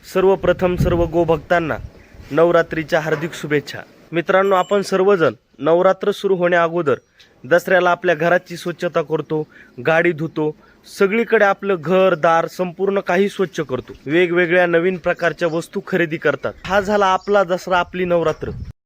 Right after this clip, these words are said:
मित्रांनो, ज्या प्रकारे सर्वजण दसऱ्याला आपल्या घरातील दसरा काढतात, स्वच्छता करतात, त्याच प्रकारे भुवनेश्वर गोशाळेचीही आम्ही स्वच्छता करत असतो.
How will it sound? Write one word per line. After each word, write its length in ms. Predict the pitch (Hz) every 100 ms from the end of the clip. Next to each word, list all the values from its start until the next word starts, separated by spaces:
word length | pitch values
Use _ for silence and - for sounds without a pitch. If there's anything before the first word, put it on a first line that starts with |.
| _
मित्रांनो, 440 | 165 180 196 208 208
ज्या 200 | 170 202
प्रकारे 460 | 143 196 190 190
सर्वजण 540 | 190 190 190 196 190 196
दसऱ्याला 480 | 185 180 190 180 120 - - -
आपल्या 320 | 156 185 190
घरातील 500 | 180 190 185 196 180
दसरा 300 | 165 - 190
काढतात, 380 | 185 180 190 185
स्वच्छता 460 | - 180 202 196
करतात, 380 | 185 185 175 135 - - - - - -
त्याच 200 | 202 214
प्रकारे 420 | - 202 196 202
भुवनेश्वर 520 | 196 165 196 196 220 208
गोशाळेचीही 680 | 185 190 202 190 185 180
आम्ही 220 | 196 190 196
स्वच्छता 420 | 190 185 190 185
करत 300 | 165 170 160
असतो. 300 | 139 -